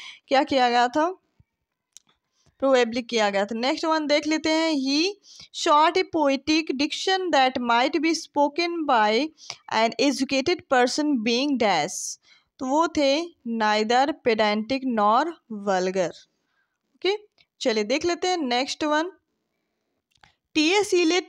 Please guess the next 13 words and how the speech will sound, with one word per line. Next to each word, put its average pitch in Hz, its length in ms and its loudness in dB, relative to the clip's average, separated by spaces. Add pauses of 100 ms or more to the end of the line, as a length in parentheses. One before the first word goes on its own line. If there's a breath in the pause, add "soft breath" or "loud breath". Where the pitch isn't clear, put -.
(160)
took 330 200 0
the 302 220 2 (200)
first 339 260 0
title 277 420 2
of 294 160 4 (160)
Wasteland 285 640 0
from 254 280 2 (160)
Charles 254 340 0
Dickens 240 520 -8
novel। 190 300 -4 (440 loud breath)
टी 320 120 0
एस 381 220 -2
Eliot 339 240 -2